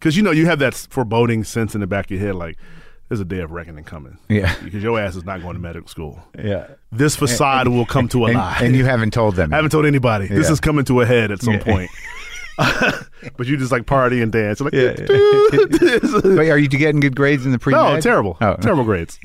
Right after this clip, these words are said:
Speaker 1: <laughs> But, but passing, but
Speaker 2: Yeah.
Speaker 1: terrible. Um, the, my worst grades at Harvard were my pre-med grades. And then I finally called my dad my junior year, and I said, "Hey, man, so, uh, there's a theater training program, and I wanna go do it because I wanna be an actor." And I'll never forget, he said,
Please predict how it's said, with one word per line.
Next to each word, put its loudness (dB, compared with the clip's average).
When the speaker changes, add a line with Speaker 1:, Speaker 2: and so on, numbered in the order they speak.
Speaker 1:
<laughs> 2
But, 0
but -2
passing, 0
but -4
Speaker 2:
Yeah. -2
Speaker 1:
terrible. 0
Um, 2
the, -2
my 2
worst 2
grades 2
at 0
Harvard 2
were 0
my -4
pre-med -4
grades. -12
And 0
then 2
I -4
finally -2
called 0
my 0
dad -6
my -4
junior -4
year, -4
and -4
I -6
said, -6
"Hey, -4
man, -8
so, -10
uh, -16
there's -6
a -10
theater -8
training -8
program, -12
and -8
I -10
wanna -8
go -8
do -12
it -16
because -10
I -10
wanna -12
be -14
an -12
actor." -14
And -8
I'll -8
never -8
forget, -16
he -12
said, -14